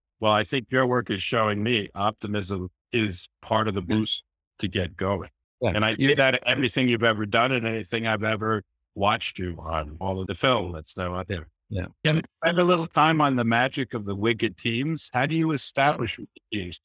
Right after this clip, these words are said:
Speaker 1: Is that something B C Williams helps you assess, or how do you find these teams that you work on?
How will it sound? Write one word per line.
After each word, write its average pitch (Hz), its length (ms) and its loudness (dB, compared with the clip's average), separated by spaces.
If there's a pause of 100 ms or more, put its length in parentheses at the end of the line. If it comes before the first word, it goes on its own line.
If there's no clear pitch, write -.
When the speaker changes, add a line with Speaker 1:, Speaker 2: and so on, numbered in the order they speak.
(280)
Speaker 1:
Is 107 120 -2
that 131 180 2
something 135 540 0
B 120 200 0
C 131 220 -2
Williams 135 420 0
helps 131 300 0
you 139 140 -2
assess, 139 580 0
or 90 240 -8 (320)
how 127 140 0
do 147 80 0
you 143 120 2
find 135 500 2
these 104 200 -4
teams 95 400 -6
that 95 180 -8
you 92 100 -6
work 90 300 -6
on? - 80 -16